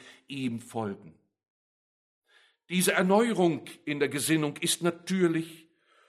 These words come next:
nur durch den Heiligen Geist Gottes möglich. Der Heilige Geist bestätigt unsere Gotteskindschaft.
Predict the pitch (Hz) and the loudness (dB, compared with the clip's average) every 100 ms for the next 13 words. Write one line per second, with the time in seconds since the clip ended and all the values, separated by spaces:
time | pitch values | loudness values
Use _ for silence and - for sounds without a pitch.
0 | _ 135 175 196 185 139 151 - 131 107 | _ -2 2 6 6 4 -4 -2 -2 -2
1 | 101 120 127 139 139 139 139 117 101 104 | -6 -4 -4 -4 -8 -10 -10 -8 -8 -8
2 | - - 98 110 104 - 87 80 _ - | -12 -12 -14 -12 -14 -14 -14 -18 _ -20
3 | - _ _ _ _ _ _ _ _ _ | -20 _ _ _ _ _ _ _ _ _
4 | _ _ _ _ _ _ 92 104 139 143 | _ _ _ _ _ _ -10 0 0 0
5 | 135 139 139 143 - - - - _ _ | 0 0 0 -2 -10 -12 -20 -20 _ _
6 | _ - 104 - - 151 160 160 143 - | _ -16 -10 -8 -6 -6 -6 -8 -14 -14
7 | - 123 120 120 107 110 110 101 - 117 | -10 -6 -6 -8 -4 -6 -6 -10 -10 -8
8 | 104 101 - 98 - | -8 -8 -12 -14 -16